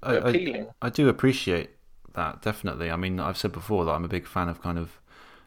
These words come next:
Speaker 1: you know, level structure and kind of game structure that kind of,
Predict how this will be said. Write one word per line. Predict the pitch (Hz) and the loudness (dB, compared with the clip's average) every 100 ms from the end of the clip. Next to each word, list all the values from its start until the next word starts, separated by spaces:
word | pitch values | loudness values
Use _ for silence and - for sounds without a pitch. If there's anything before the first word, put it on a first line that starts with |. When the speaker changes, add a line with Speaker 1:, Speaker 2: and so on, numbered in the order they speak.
| - - | -18 -10
Speaker 1:
you | 87 | -8
know, | |
level | 78 92 90 | -4 -2 -2
structure | 85 - - - 85 | -4 -2 -4 -4 -6
and | 82 | -4
kind | 85 | -6
of | 85 | -4
game | 95 92 85 | -2 -2 -2
structure | - 85 - - 80 | -6 -6 -6 -8 -8
that | 82 | -8
kind | - 87 | -6 -6
of, | 85 - - | -6 -8 -18